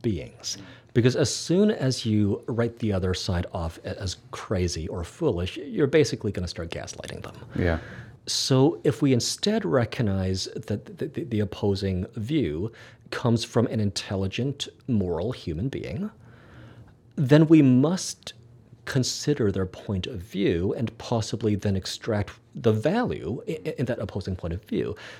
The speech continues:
Speaker 1: The main point I wanted to convey is that conservatives make better m-, managers, better administrators and bureaucrats, and liberals make better entrepreneurs. We need, uh, entrepreneurs in the world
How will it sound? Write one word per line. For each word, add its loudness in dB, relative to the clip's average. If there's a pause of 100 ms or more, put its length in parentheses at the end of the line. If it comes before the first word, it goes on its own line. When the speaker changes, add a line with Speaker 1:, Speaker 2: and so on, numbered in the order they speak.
Speaker 1:
The 2
main 6
point 4
I 6
wanted 6
to 2
convey 2 (880)
is 10 (120)
that 2 (440)
conservatives 4
make 0
better 4
m-, -4 (140)
managers, 2 (360)
better 6
administrators 0
and 0
bureaucrats, -4 (480)
and 6
liberals 2 (140)
make 6
better 6
entrepreneurs. -4 (320)
We 4
need, 2
uh, -6 (420)
entrepreneurs 2
in -2
the 4
world -2